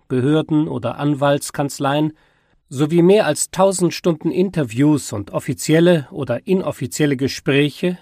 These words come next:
die der Autor im Laufe von acht Jahren geführt hat, sind die Grundlage dieses Buches.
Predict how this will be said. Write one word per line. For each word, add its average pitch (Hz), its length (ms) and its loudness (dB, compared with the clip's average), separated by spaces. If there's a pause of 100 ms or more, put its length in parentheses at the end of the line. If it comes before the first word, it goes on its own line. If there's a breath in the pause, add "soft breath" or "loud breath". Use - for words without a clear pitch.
(160)
die 131 120 -4
der - 240 0
Autor 180 360 0
im 127 200 2
Laufe 143 340 2
von 131 220 -4
acht - 320 -6
Jahren 147 420 -2
geführt 139 500 -4
hat, 175 220 -6 (460 soft breath)
sind 160 240 -2
die 160 60 -2
Grundlage 135 720 0
dieses 127 380 -6
Buches. - 600 -8